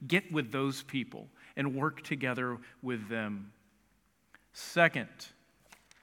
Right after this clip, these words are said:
as our passage says, be, be hard at work and not just busybodied.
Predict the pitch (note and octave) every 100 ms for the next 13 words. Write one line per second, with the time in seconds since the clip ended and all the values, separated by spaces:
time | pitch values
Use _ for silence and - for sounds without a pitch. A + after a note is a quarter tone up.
0 | _ - - _ - - C#3 C3+ C3+ C#3
1 | C3+ C3 - C#3 B2+ A#2+ A2 C#3 F3+ E3+
2 | F3 - - - - B2+ F3+ F#3 - D#3+
3 | D#3+ D#3 D3 B2+ C3 B2 - C3 C3 C3+
4 | B2 C3 C3 G#2+ B2+ B2+ G#2 A2+ A2 A2
5 | G#2+ G#2+